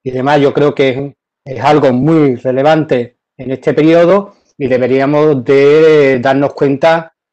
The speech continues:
del valor de la conexión de entre lo local y la, y lo global que se ha dado, ¿no? También,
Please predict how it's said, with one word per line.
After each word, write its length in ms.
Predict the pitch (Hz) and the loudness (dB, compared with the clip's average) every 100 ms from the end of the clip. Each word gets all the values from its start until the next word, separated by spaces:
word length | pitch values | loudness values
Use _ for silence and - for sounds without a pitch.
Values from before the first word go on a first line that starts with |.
| _ _ | _ _
del 340 | 135 131 127 | -6 -2 -2
valor 420 | 123 123 131 139 | 0 0 0 0
de 280 | 135 151 147 | 2 4 4
la 140 | 139 123 | 2 0
conexión 440 | 123 - 139 139 | -6 -4 -2 -2
de 80 | 139 | -2
entre 220 | 135 135 | 0 0
lo 100 | 131 | 0
local 360 | 131 127 139 139 | 0 0 0 0
y 80 | |
la, 300 | 135 135 131 | 0 0 0
y 60 | 135 | 0
lo 140 | 131 | -2
global 520 | 123 127 135 135 139 143 _ _ _ | 0 0 2 2 0 -4 _ _ _
que 100 | 120 | -12
se 200 | 113 135 | -8 -4
ha 100 | 127 | -2
dado, 340 | 123 117 110 110 | -2 -2 -4 -8
¿no? 280 | 156 170 _ _ _ | -12 -16 _ _ _
También, 720 | - 127 135 165 190 214 175 | -4 -2 2 2 2 0 -4